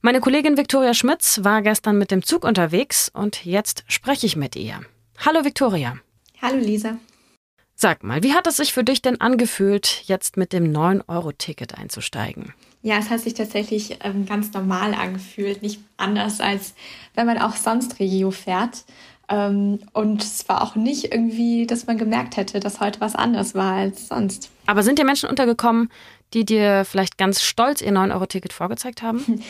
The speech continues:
Speaker 2: <laughs> Nein, sind tatsächlich nicht. Ich hab mich dann am Münchner Bahnhof mal umgehört, wer tatsächlich schon so das neun-Euro-Ticket hat. Und es waren auch gar nicht so viele Leute. Ich hatte den Eindruck, dass es so ungefähr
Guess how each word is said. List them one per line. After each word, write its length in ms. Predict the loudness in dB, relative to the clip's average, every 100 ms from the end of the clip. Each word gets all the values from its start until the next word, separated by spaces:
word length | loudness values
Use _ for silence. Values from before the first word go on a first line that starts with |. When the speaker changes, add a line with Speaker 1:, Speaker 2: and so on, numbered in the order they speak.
| -16
Speaker 2:
<laughs> 120 | -2
Nein, 340 | 0 2 2
sind 160 | 2 2
tatsächlich 640 | 0 0 -4 -2 -6 -2
nicht. 320 | 0 0 -4 -12 -20 -20 -6
Ich 220 | -4 -2
hab 140 | -2
mich 120 | 0 0
dann 140 | 0
am 100 | 2
Münchner 300 | 2 0 0
Bahnhof 360 | 0 0 0 0
mal 200 | -2 0
umgehört, 640 | 0 2 2 2 0 0 -2
wer 80 | -2
tatsächlich 460 | -2 -4 -4 -4
schon 180 | 0 0
so 80 | 0
das 180 | -2 -2
neun-Euro-Ticket 880 | -2 0 -2 -2 -4 -8 -8 -6 -4
hat. 300 | -4 -4 -12 -16 -20 -20 _
Und 180 | -2 0
es 160 | 0 0
waren 180 | 0
auch 160 | 0 -2
gar 140 | -2
nicht 200 | -2 -2
so 100 | -4
viele 320 | -8 -2 0 0
Leute. 320 | 0 -2 -2
Ich 160 | -8
hatte 160 | -10 -6
den 160 | -4 -2
Eindruck, 340 | -2 -2 -2
dass 220 | -6 -8
es 100 | -10
so 100 | -8
ungefähr 600 | -4 -4 -4 -8 -6 -8